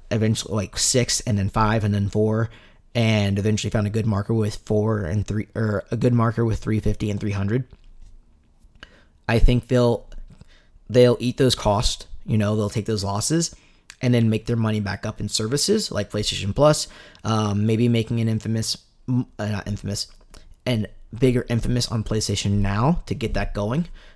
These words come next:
uh, as well as other services. I mean, PlayStation Vue is shut down, but things of that nature. And then also with them launching their direct store on their own website,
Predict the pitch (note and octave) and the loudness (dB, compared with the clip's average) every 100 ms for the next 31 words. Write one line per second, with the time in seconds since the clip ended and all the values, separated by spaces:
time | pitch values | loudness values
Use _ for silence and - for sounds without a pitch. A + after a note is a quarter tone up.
0 | - A2+ A2 G#2+ G#2 G2+ - _ - - | -4 0 0 0 -2 -6 -10 _ -18 -18
1 | - _ _ _ _ - B2 G2+ B2 B2 | -20 _ _ _ _ -10 -6 -2 2 2
2 | A#2 G#2 A2+ B2 A2 G#2+ G2+ - G2+ G#2 | 2 -2 0 0 0 -2 -2 -2 0 0
3 | G#2 A#2+ G#2+ G2+ G2+ G2+ A#2 A2 G2+ - | 0 -2 -2 -2 -2 0 0 0 -4 -4
4 | G2 G2+ - - - - - B2 - B2+ | -4 -4 -8 -18 -20 -20 2 2 4 4
5 | A#2 A2+ A2+ A#2 A#2 A#2 G2 A#2+ A#2+ A#2+ | 4 4 2 0 0 -2 0 2 2 2
6 | - A#2 A2 - - _ _ _ _ _ | 2 2 2 -2 -12 _ _ _ _ _
7 | _ _ _ _ - B2+ C3+ - C3+ B2 | _ _ _ _ -12 4 4 4 2 4
8 | A#2+ A#2+ A2+ A2+ G#2+ A2 G#2+ - - B2 | 4 2 0 0 0 -2 -2 -4 0 2
9 | A#2+ A2+ A2 A2+ G#2+ A2+ A2 G#2+ G#2 - | 4 2 -2 -2 -2 0 0 0 0 0
10 | B2+ | 0